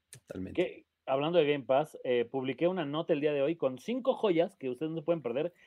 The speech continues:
Speaker 2: Si ya están que se la arrancan como yo porque empieza la N F L, dejamos cinco, eh,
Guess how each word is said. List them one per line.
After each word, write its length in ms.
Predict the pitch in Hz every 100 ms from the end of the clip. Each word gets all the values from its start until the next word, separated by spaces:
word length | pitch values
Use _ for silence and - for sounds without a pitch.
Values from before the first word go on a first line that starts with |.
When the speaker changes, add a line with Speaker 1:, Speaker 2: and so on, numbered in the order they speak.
| _
Speaker 2:
Si 160 | - 202
ya 100 | 330
están 300 | 339 330 330
que 100 | 285
se 140 | 190
la 80 | 165
arrancan 360 | 185 254 220
como 200 | 185 147
yo 160 | 147 185
porque 240 | 180 139
empieza 340 | 131 123 165 170
la 140 | 131
N 120 | 143 151
F 200 | - 117
L, 240 | 120 190 - _ _ _ _ - _
dejamos 560 | 165 160 170 220 247 247
cinco, 880 | - - 233 240 240 226 202 170 160
eh, 340 | 160 143 139